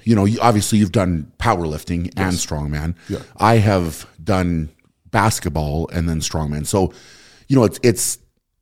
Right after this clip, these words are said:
Speaker 1: we can maybe dive a little bit deeper into lifting,
Speaker 2: Mm-hmm.
Speaker 1: et cetera, but it, is it worth it? And I would say for both of us, we're gonna answer a hundred percent yes,
Speaker 2: Yes.
Speaker 1: right?
Speaker 2: <laughs>
Speaker 1: But I think what we should do is we should go into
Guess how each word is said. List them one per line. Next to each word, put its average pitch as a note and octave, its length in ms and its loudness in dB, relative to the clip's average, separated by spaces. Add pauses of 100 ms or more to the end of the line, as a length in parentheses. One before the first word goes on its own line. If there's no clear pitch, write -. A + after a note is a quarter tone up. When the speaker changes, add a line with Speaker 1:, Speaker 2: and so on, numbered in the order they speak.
(140)
Speaker 1:
we D3 140 6
can C#3 340 4
maybe A#2+ 280 6
dive G2+ 240 4
a F2+ 40 2
little F#2+ 200 2
bit D#2 160 -2
deeper F#2+ 260 2
into E2+ 240 0
lifting, F2+ 480 0
Speaker 2:
Mm-hmm. F#2 800 -2
Speaker 1:
et A#2+ 100 6
cetera, F#2+ 380 2
but E2+ 180 -4
it, A2 240 0
is A2+ 220 2
it - 100 -6
worth C#3+ 320 0
it? D2 160 -6
And F2 80 -4
I A2 140 0
would A2 180 0
say F2+ 380 -2 (640)
for A#2 120 2
both E3 360 4
of F#2+ 80 2
us, F#2 200 0
we're A2+ 120 0
gonna A2 140 -2
answer F2+ 260 -4
a D#2+ 40 -6
hundred F2+ 200 -2
percent D#2+ 320 -4
yes, C#2 100 -4
Speaker 2:
Yes. - 440 -6 (200)
Speaker 1:
right? F2+ 260 -2 (340)
Speaker 2:
<laughs> - 340 -20
Speaker 1:
But B2+ 420 6 (500)
I A#2+ 80 4
think G3+ 220 2
what F#3+ 140 4
we B2 100 6
should A#2 220 2
do A2 260 4
is F2+ 240 2
we G#2 80 2
should F#2+ 180 -2
go G#2 200 2
into F#2 680 0